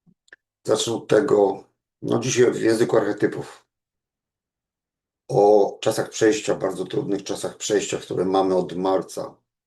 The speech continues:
które za parę dni się skończą, bo s-, ostatnia z tych wielkich planet, czyli Uran, przejdzie do,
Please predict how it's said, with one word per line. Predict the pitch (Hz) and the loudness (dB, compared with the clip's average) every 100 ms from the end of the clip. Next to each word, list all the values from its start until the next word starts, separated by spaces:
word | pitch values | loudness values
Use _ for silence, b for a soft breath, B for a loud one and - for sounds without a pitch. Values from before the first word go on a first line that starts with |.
| _ _ _ _ _ _ b b _ | _ _ _ _ _ _ b b _
które | - - 135 180 | -10 -6 0 0
za | 82 92 | -2 -2
parę | 92 90 | 0 0
dni | 90 87 | 0 -4
się | - | -8
skończą, | - 92 85 - 85 | -6 -6 -4 -4 -6
bo | 80 92 | -4 -4
s-, | - - | -6 -10
ostatnia | 139 - 110 - 185 | -6 0 0 0 -6
z | |
tych | - - | -6 -4
wielkich | 90 87 - - | -4 -4 -8 -4
planet, | - 98 90 - | -4 -2 -4 -6
czyli | 82 85 | -8 -4
Uran, | 104 98 90 82 | 2 4 4 0
przejdzie | - 90 80 - | -4 -4 -4 -6
do, | 69 80 80 - | -6 -6 -6 -8